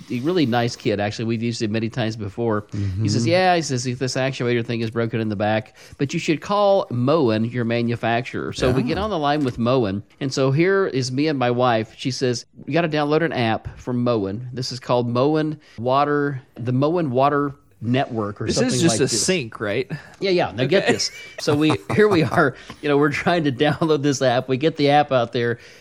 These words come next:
Speaker 1: and then there's something wrong with the screen because you can't get to where you can log in or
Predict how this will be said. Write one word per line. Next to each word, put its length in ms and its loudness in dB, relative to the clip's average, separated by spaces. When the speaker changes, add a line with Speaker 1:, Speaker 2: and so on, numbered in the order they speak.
Speaker 1:
and 120 -2
then 100 0
there's 140 -2
something 360 -2
wrong 420 2
with 320 0
the 120 -6
screen 420 -2
because 240 -4
you 80 -6
can't 280 -2
get 180 -2
to 80 -8
where 100 -4
you 160 -4
can 220 -4
log 400 0
in 160 -2
or 180 -2